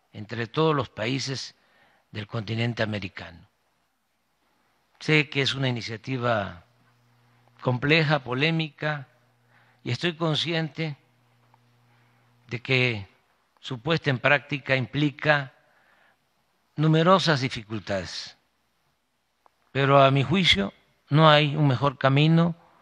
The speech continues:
para garantizar el porvenir próspero, pacífico y justo que merecen nuestros pueblos, nuestros compatriotas, así como todos los pueblos del continente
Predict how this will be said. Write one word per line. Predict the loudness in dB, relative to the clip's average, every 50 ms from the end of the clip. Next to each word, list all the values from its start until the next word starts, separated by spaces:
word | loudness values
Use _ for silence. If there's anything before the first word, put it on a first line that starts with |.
| _ _ _ _ _ _ _
para | 2 4 4 4
garantizar | 6 4 4 4 2 0 0 -6 -12 -4 0 2 2 2
el | 2 -2
porvenir | -4 -6 -4 -2 0 0 2 2 0 0 -2 -4
próspero, | -2 0 0 0 0 -2 -4 0 0 2 2 0 0 -2 -6 _
pacífico | -10 -8 -6 -6 -8 -8 _ -12 -16 -14 _ -4 -4 -4 -2 -4
y | -8
justo | -2 _ 2 2 2 2 -2 _ 2 2 2 2 -2 _ _ -20 _ -20 -20 _ -20 _ -20 -20 -20 -20 _ _ _ _
que | -8 -4 -2
merecen | 0 2 2 2 2 4 2 4 4 2 0 -4 _ _ _ _ _ _ _ _ _
nuestros | -6 -4 -2 -2 -2 -4 _ -12 -10 -10 -10 -10 -12
pueblos, | -12 _ -4 -2 -2 -2 -4 -6 -8 -10 -10 -12 -16 -16 -12
nuestros | -8 -6 -6 -6 -6 -8 -10 -10 -10
compatriotas, | _ -10 -4 -4 -4 -4 -2 -4 -4 -4 -4 -6 _ -12 -12 -12 -12 -14 -18 -20 _ _ _ _ _ _ _ _ _ _ _ _ _ _ _ _
así | -16 -12 -8 -8 -8 -4
como | -2 2 2 4 4 4 2 0 -2 -6 -10 _ _ _ _ _ _ _ _ _ _ _ _ _ _ _ _ _ _ _ _ _ _ _ _ _ _ _
todos | -2 2 4 4 4 2
los | 2 -2 -4
pueblos | -2 0 0 2 2 0 -2 -2 -2
del | -4 -6 -6
continente | -6 -6 -4 -2 0 2 2 4 2 2 0 -2 -6 -8 -8 -10